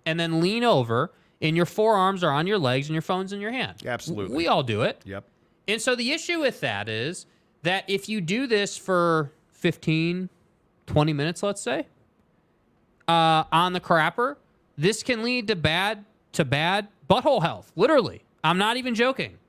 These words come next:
Speaker 1: And the issue is, is that when you sit at that angle, it, it, uh, it basically makes the veins around that area expand,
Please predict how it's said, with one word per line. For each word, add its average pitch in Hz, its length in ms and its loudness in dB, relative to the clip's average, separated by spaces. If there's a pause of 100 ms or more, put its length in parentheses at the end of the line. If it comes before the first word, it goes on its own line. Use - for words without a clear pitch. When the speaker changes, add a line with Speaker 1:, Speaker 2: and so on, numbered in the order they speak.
(760)
Speaker 1:
And 185 380 -2
the 185 160 0
issue 262 320 0
is, 196 200 2
is 180 80 -6
that 180 160 -2
when 185 120 -4
you 185 60 -2
sit 226 220 -6
at 220 100 -2
that 196 200 -2
angle, 190 540 -8 (520)
it, 175 360 -2
it, 185 280 -2 (100)
uh, 139 520 0 (720)
it 180 200 2
basically 233 560 -2
makes 208 400 -6
the 165 160 -6
veins 185 420 -2
around 175 300 0
that 170 200 -2
area 165 420 -2
expand, 165 640 -6